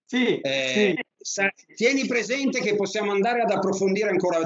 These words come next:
Speaker 2: di più, se
Speaker 1: Esatto.
Speaker 2: vuoi.
Speaker 1: Infatti, una
Speaker 2: Eh,
Speaker 1: cosa che mi piacerebbe moltissimo fare...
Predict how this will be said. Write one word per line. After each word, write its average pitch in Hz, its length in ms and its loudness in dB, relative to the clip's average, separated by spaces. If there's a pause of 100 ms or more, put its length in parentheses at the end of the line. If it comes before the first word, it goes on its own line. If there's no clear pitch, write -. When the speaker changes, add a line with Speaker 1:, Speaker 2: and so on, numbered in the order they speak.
Speaker 2:
di 139 140 -2
più, 226 280 0
se 226 100 6
Speaker 1:
Esatto. 180 560 0
Speaker 2:
vuoi. 208 360 -6
Speaker 1:
Infatti, 226 600 -4
una 214 180 0
Speaker 2:
Eh, 208 40 -4
Speaker 1:
cosa 233 180 2
che 226 120 -6
mi 214 100 -4
piacerebbe 208 500 0
moltissimo 196 640 -2
fare... 185 840 -6